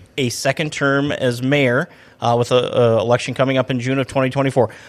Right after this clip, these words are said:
Uh, not gonna get into, you know, what you wanna do or, you know, past four years. I wanna get into your house. How was that conversation with the family?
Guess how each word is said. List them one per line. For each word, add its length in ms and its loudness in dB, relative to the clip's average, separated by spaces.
Uh, 200 0
not 180 2
gonna 160 0
get 120 0
into, 560 2
you 100 0
know, 120 4
what 160 2
you 80 -4
wanna 240 2
do 600 0
or, 220 0
you 140 -8
know, 180 -2
past 260 -2
four 200 2
years. 260 2
I 140 4
wanna 260 4
get 200 0
into 300 0
your 240 2
house. 540 0
How 180 4
was 120 2
that 140 0
conversation 640 -2
with 120 -2
the 80 -10
family? 580 -6